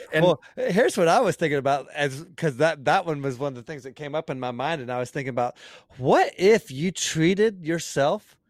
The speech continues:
Speaker 2: the way you treated your dog?
Speaker 1: Right.
Speaker 2: What, what if you really, honestly and truly,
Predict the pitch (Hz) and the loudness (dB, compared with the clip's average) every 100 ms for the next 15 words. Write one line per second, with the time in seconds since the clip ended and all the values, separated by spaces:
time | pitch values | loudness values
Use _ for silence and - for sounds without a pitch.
0 | _ _ - 147 170 170 156 - 175 143 | _ _ -2 2 2 0 -4 -4 -4 -4
1 | 135 117 120 95 _ _ _ _ _ _ | -4 -2 -4 -6 _ _ _ _ _ _
2 | 120 131 180 147 - _ - 185 147 285 | -2 2 2 0 -6 _ -20 -4 4 4
3 | 277 285 392 427 285 294 180 156 220 262 | 6 4 4 0 -2 -4 -4 -2 0 0
4 | 262 196 185 247 254 277 233 - 233 220 | 0 -2 -2 -2 -4 -8 -10 -6 0 0
5 | 165 156 135 | 0 -2 -8